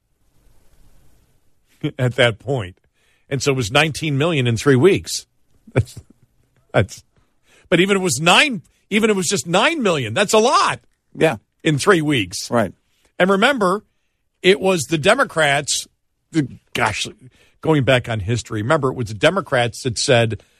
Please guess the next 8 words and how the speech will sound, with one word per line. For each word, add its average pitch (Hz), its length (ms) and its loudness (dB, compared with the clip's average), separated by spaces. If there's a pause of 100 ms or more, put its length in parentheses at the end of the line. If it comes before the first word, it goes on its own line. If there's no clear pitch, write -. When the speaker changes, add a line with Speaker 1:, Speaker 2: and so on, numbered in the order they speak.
(200)
Speaker 1:
what 196 300 2
Democrat 185 600 0 (100)
came 160 240 -4
out 151 220 0
and 131 120 -8
said 135 400 2 (440)
back 143 380 2
then 123 540 -2